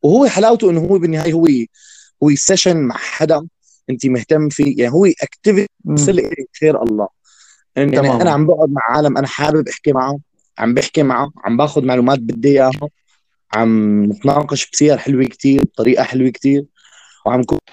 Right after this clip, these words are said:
Speaker 2: مم.
Speaker 1: مرتاحين.
Speaker 2: إيه،
Speaker 1: هي،
Speaker 2: صح.
Speaker 1: هي ثيرابي سيشن، يعني هي إنه أنت عند دكتور نفسي.
Speaker 2: إيه، تمامًا، تمامًا. يعني ب-،
Speaker 1: مم.
Speaker 2: ب-، هلا يعني حسب ال-، الدرجة اللي أنت عم تعاني فيها ب-،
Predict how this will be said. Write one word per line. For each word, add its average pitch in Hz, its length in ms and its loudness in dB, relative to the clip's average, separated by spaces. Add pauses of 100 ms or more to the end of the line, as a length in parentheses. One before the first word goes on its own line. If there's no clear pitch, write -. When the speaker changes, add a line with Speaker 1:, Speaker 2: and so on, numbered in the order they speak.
(240)
Speaker 2:
مم. 147 80 -2
Speaker 1:
مرتاحين. 143 240 -2 (1200)
Speaker 2:
إيه، 135 260 -4
Speaker 1:
هي، 247 100 -2
Speaker 2:
صح. 123 280 -10 (160)
Speaker 1:
هي 208 340 -2
ثيرابي 233 320 0
سيشن، 208 360 -4
يعني 135 200 -4
هي 151 260 -4
إنه 156 220 -4
أنت 185 160 -4
عند 170 160 0
دكتور 214 360 2
نفسي. 208 400 -2 (1300)
Speaker 2:
إيه، 185 120 2
تمامًا، 202 520 -2
تمامًا. 180 340 -2 (380)
يعني 135 460 -2
ب-، 143 80 -2
Speaker 1:
مم. 226 260 2
Speaker 2:
ب-، 156 240 -4
هلا 131 280 -2 (200)
يعني 123 560 -6
حسب 156 340 -2
ال-، 127 340 0
الدرجة 123 560 0
اللي 127 260 -2
أنت 139 180 -4
عم 120 360 -2
تعاني 135 360 -2
فيها 127 300 0
ب-، 127 200 -4